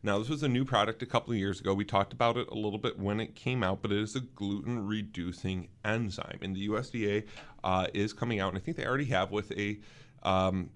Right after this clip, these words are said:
a set of standards, uh, for gluten-reduced product. And so what this does is you put it in right at the start of primary fermentation, and the enzyme sits in there during fermentation. It's agitated with the kind of convection of the yeast,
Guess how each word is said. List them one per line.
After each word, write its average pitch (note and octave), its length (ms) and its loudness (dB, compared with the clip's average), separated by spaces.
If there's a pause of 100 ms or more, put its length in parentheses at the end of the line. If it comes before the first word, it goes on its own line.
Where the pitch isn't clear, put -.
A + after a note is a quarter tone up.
(140)
a F#2+ 60 -10
set A#2 180 2
of B2+ 100 0
standards, G2 680 2
uh, F#2 240 2
for G2+ 460 4
gluten-reduced G2+ 1120 0 (160)
product. F2 540 0
And G2+ 160 0
so A2+ 120 2
what D3+ 200 0
this A2+ 180 -2
does F#2 400 0
is - 220 -8 (120)
you F#2+ 140 -6
put D3+ 220 0
it D#3 120 0
in G#2 260 0 (460)
right G#2 220 2
at A#2 120 -2
the A#2 80 -2
start G#2+ 260 4
of - 40 -8
primary G#2 460 4
fermentation, G#2+ 680 0
and G2+ 100 2
the G2 120 2
enzyme A#2+ 380 0
sits - 280 -4
in A#2+ 80 -2
there G#2 160 2
during G2+ 240 0
fermentation. G#2+ 680 -4
It's F#2 200 -10
agitated A2 600 -4
with G2+ 200 -4
the A2 240 -4 (400)
kind G#2 160 2
of G2 80 -8
convection F2+ 480 -4
of A#2 80 -2
the A#2+ 80 -2
yeast, G2 420 -2